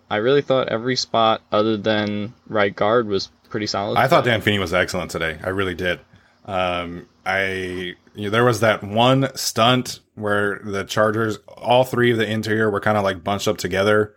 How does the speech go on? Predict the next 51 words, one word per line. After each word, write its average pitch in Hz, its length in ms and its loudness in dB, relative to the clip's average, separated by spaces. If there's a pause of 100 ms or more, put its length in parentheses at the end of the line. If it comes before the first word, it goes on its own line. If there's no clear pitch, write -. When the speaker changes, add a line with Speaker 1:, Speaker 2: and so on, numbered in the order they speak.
(580)
Speaker 2:
Um, 95 420 2
and 98 140 -4
then 98 80 0
I 95 80 0
b-, 90 160 -12 (320)
wanna 107 280 0
say 104 300 2
it 101 40 4
was 98 160 -2
Carlos 101 340 0
Dunlap 101 340 0
kinda 95 160 -2
looped 95 380 -6
all 104 260 2
the 110 60 4
way 101 140 4
over 98 260 0
from 95 580 -2 (140)
Sam 98 320 -2
Tevi's 98 300 -2
side 104 420 4
over 104 200 2
to 101 140 -4
the 92 100 -2
right 95 240 0
side, 110 280 4
and 95 140 -2
Tyree 98 280 0
Saint 95 220 -6
Louis 92 200 -2
was, 95 180 -2
like, 85 260 -4 (420)
totally 107 520 0
lost. 87 440 -4 (760)
Um, 98 560 2
like, 98 240 0
he, 131 300 2 (140)
<laughs> 110 160 -6
he 107 140 -4
turned 131 280 2
around. 104 380 2
I 101 80 2
think 113 160 -2
he 117 80 2
did 101 160 0
a 90 40 -2
seven 95 280 -2
twenty. 87 320 -4
Like, 90 200 -6
he 107 140 -4
was, 95 160 -6